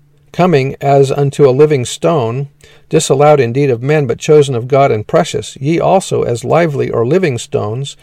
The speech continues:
are built up a spiritual house and holy priesthood to offer up spiritual sacrifices acceptable to God by Jesus Christ. Wherefore also it is contained in the Scripture, Behold, I say, I lay in Zion a chief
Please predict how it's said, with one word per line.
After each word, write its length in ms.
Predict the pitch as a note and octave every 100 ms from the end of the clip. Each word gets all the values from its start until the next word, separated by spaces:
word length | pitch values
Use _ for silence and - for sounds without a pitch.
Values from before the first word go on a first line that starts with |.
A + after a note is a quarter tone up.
| - - - _
are 140 | C3+ B2+
built 320 | D3 E3+ D#3+
up 160 | D#3 C3+
a 40 |
spiritual 540 | - - E3 C#3+ B2+
house 420 | A2+ E3+ B2+ B2+ A#2+
and 120 | A#2
holy 260 | D#3 D3
priesthood 480 | A2+ - F#3+ - B2
to 100 | -
offer 360 | C3+ D3+ - C3
up 120 | C3
spiritual 460 | - - D#3+ - B2+
sacrifices 800 | - D#3+ - B2 A#2 A2+ B2+ B2
acceptable 500 | A2+ D3+ - C3 B2+
to 120 | A#2+
God 260 | C3 C3
by 140 | A#2+ A2+
Jesus 380 | B2+ C3 A2 -
Christ. 480 | E3 E3+ - - _ - - - -
Wherefore 460 | F3+ G3 B2 A#2+
also 520 | D3 G3+ - A#2+ B2 C#3 _ - -
it 100 | C#3
is 120 | C#3+
contained 460 | - B2+ B2 E3 D#3
in 80 | A#2+
the 60 |
Scripture, 420 | A2+ - F#3+ - B2
Behold, 340 | C3+ D#3 D3
I 80 | C3
say, 360 | - E3 D#3+ D3+
I 120 | C3+
lay 240 | C#3 E3+
in 160 | D#3+ B2+
Zion 380 | B2+ D#3 D#3 A#2+
a 80 | A2+
chief 420 | - E3+ -